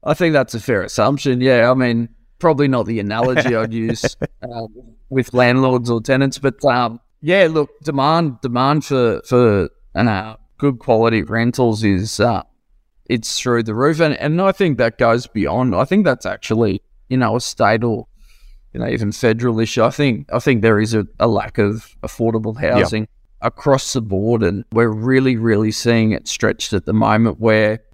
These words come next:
Speaker 1: our property managers might be dealing with twenty applications, twenty good applications, twenty people that on paper deserve to be, you know, put in, in, in a rental property, but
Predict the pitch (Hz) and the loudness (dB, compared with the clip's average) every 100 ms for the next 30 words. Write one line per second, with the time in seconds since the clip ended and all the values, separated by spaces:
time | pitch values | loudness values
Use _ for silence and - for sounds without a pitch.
0 | - 131 120 - 101 - 120 113 113 113 | 0 2 2 0 -2 0 0 2 2 0
1 | 113 104 113 110 - 107 104 110 110 110 | -2 -4 0 0 0 -2 0 2 4 2
2 | 110 - 117 98 117 113 - 104 101 117 | 0 -2 0 2 2 0 -6 -4 -2 -2
3 | 117 117 - 160 131 120 139 127 - 120 | -4 -6 -2 0 0 0 2 2 0 -4
4 | - 104 123 - 120 110 - 135 123 110 | 0 0 0 -2 -4 -6 -8 -4 -4 0
5 | 123 117 117 113 113 - - - 123 110 | 0 0 -2 0 0 -2 -12 -6 -6 -2
6 | 101 120 - 113 110 110 113 113 110 107 | 0 0 -2 -8 -6 0 2 2 2 -2
7 | - _ _ - - _ _ _ _ - | -16 _ _ -20 -20 _ _ _ _ -2
8 | 113 107 98 101 _ _ 135 120 117 - | 2 4 2 -2 _ _ 0 2 2 0
9 | - - 131 123 117 113 - 65 113 120 | -6 -4 2 4 4 4 0 0 0 2
10 | 95 95 127 139 160 - - - 120 117 | 2 2 0 0 -2 0 0 0 -2 2
11 | 120 | 0